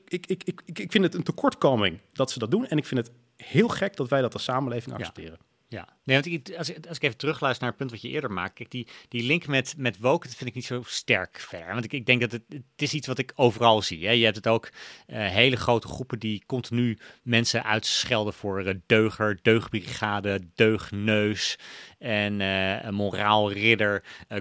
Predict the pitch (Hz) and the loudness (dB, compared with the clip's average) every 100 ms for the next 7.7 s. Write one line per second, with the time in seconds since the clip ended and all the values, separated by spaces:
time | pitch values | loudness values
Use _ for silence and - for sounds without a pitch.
0 | - 147 127 - 117 104 104 - 107 104 | -4 -4 -2 0 2 2 0 -6 -4 -2
1 | 101 113 - 165 - 180 160 - 143 - | 0 -2 -6 -10 -14 -12 -8 -4 -6 -6
2 | - 131 151 143 123 131 - - - 131 | -8 2 4 4 2 0 0 -14 0 2
3 | 185 143 110 127 180 147 131 135 139 127 | 2 0 0 0 0 2 0 2 0 0
4 | - - 131 90 95 127 113 - 117 110 | -2 -4 -4 -4 -6 -12 -12 -6 -2 2
5 | 156 180 165 156 - - - - 135 - | 2 2 0 -2 -10 -20 -20 -12 -8 -4
6 | 120 _ _ - 156 135 120 127 - 135 | -4 _ _ 2 2 2 2 0 0 -2
7 | 120 - _ - 110 104 101 | -4 -6 _ -6 -4 -2 -6